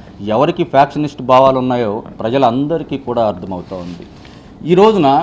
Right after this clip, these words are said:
ఆయన అంతేకాదు, ఇంకా చాలా తీవ్రమైనటువంటి ఆరోపణలు చేశాడు మొన్న ఆయన బహిరంగ సభలో. మాట మాటికి లక్ష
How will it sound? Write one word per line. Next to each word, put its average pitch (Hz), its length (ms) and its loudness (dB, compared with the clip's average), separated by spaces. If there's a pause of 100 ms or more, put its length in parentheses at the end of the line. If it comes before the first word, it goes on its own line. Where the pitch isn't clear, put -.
(880)
ఆయన 190 180 4
అంతేకాదు, 165 460 2 (520)
ఇంకా 208 200 4 (160)
చాలా 180 180 8 (120)
తీవ్రమైనటువంటి 170 680 2 (100)
ఆరోపణలు 117 440 0
చేశాడు 101 300 -6
మొన్న 101 200 -6
ఆయన 92 140 -10 (600)
బహిరంగ 117 380 0
సభలో. 90 280 -10 (640)
మాట - 240 4
మాటికి 175 300 0 (100)
లక్ష - 180 -4